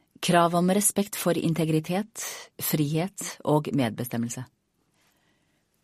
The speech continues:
Forskere skal respektere de utforskede personers integritet, frihet og medbestemmelse.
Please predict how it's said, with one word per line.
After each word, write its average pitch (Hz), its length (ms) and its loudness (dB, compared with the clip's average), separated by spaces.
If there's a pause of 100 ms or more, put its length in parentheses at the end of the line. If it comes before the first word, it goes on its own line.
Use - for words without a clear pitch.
(140)
Forskere 185 540 4
skal 185 260 2
respektere 175 560 0
de 180 140 0 (100)
utforskede 156 560 -4
personers 147 480 -2
integritet, 139 800 -4 (320)
frihet 151 560 -2
og 147 240 -2
medbestemmelse. 120 680 -4